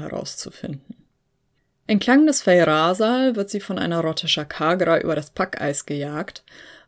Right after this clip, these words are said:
und das Abenteuer legt es den Spielern ziemlich nahe, ihr zu Hilfe zu kommen und sie an Bord zu holen.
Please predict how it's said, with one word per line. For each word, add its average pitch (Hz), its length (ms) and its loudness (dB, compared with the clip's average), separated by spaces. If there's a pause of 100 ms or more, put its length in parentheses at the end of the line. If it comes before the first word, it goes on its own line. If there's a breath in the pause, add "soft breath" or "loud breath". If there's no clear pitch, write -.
(120)
und 190 360 4
das - 100 -4
Abenteuer 156 400 -2
legt 151 220 -4
es 147 80 -8
den 143 160 -4
Spielern 143 360 -6
ziemlich - 760 -2
nahe, - 420 -6
ihr 160 160 -2
zu 165 160 -2
Hilfe 165 240 -2
zu - 160 -10
kommen 160 340 -6
und 147 160 -10
sie - 140 -8
an 143 140 -6
Bord 135 280 -4
zu - 220 -10
holen. 147 400 -10